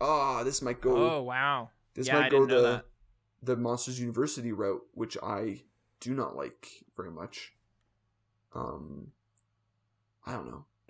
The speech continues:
Speaker 2: Whereas I really like Inside Out, so,
Speaker 1: Uh,
Speaker 2: but
Speaker 1: yeah, I
Speaker 2: yeah,
Speaker 1: really like
Speaker 2: with the
Speaker 1: Inside Out. I like
Speaker 2: qualifier
Speaker 1: Pete
Speaker 2: that
Speaker 1: Docter
Speaker 2: Pete Docter
Speaker 1: quite a bit. We just, we just
Speaker 2: Yeah.
Speaker 1: watched, um, Incredibles two,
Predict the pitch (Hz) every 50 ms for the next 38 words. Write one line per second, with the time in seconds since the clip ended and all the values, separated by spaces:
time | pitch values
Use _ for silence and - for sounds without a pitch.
0 | 135 - _ _ _ _ _ - 139 147 143 156 160 160 160 151 147 143 131 120
1 | 104 113 113 107 - 120 107 104 104 107 104 101 98 - - - - - 110 101
2 | 101 101 101 101 - - 120 131 147 143 120 113 113 123 139 139 131 117 113 113
3 | 113 113 110 - 110 110 107 120 - 143 165 185 190 120 113 - - - 107 127
4 | 120 131 - - 113 101 101 110 107 104 - - 131 127 127 113 - 110 95 -
5 | - _ _ _ _ _ _ 127 143 165 165 - - _ _ 127 147 170 180 -
6 | 143 143 131 - - - - 160 127 127 123 123 120 120 120 110 - 127 123 -
7 | 139 131 120 127 123 120 - - - - 131 131 127 131 143 151